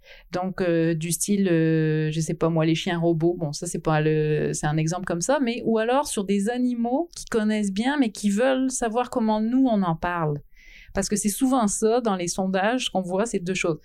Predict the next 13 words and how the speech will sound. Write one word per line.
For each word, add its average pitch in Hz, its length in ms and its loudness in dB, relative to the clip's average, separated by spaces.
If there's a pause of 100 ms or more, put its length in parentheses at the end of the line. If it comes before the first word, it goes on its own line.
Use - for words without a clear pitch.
(480)
Je 170 100 -6
savais 165 180 -2
pas 240 140 2
du 269 100 -2
tout 285 80 0
que 277 60 0
ça 269 100 2
existait, 226 600 0
mais 190 80 2
j'ai 165 80 -2
trouvé 165 180 -2
ça 156 100 -2
super. 185 380 -2